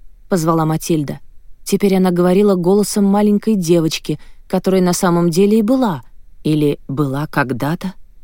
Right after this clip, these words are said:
Она дёрнула подбородком, словно чувствовала нечто, чего другие не замечали. Но тут же снова вздрогнула, схватилась за живот и согнулась пополам. Она уронила свою изуродованную куклу,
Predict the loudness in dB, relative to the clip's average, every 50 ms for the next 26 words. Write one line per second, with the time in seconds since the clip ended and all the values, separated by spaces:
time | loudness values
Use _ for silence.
0 | -20 -20 -20 -20 -20 -20 -20 -20 -20 -20 -6 0 2 4 4 4 4 4 4 4
1 | 4 4 4 2 2 2 0 0 0 2 2 2 2 0 -2 -4 -4 -4 -4 -4
2 | -2 0 0 2 4 2 2 2 0 -2 -4 -4 -2 -2 0 0 2 2 4 4
3 | 4 2 2 0 -2 -4 -4 -4 -4 -4 -6 -12 -20 -14 -4 0 2 4 4 4
4 | 4 4 4 2 2 2 2 4 4 4 4 4 4 4 4 2 2 0 -4 -6
5 | -8 -8 -10 -12 -16 -18 -20 -20 -20 -20 -20 -20 -20 -20 -16 -6 -4 -4 -2 0
6 | 0 0 0 0 0 -2 -2 -2 -2 -2 -2 0 0 0 -2 -2 -4 -2 0 2
7 | 2 2 4 4 4 4 4 4 2 0 -4 -12 -20 -12 -12 -6 0 2 2 2
8 | 4 4 4 4 4 4 4 2 2 2 2 2 2 2 2 2 2 2 0 2
9 | 2 2 2 2 2 4 4 4 4 2 0 0 -4 -4 -2 -2 -4 -4 -4 -6
10 | -8 -10 -12 -16 -20 -20 -20 -6 0 2 4 4 4 4 2 2 2 2 4 4
11 | 4 4 4 4 4 4 4 4 2 0 0 0 0 2 2 2 2 2 2 2
12 | 0 2 2 2 2 2 2 2 2 0 0 0 0 0 0 0 0 -2 -2 -2
13 | -2 -4 -4 -4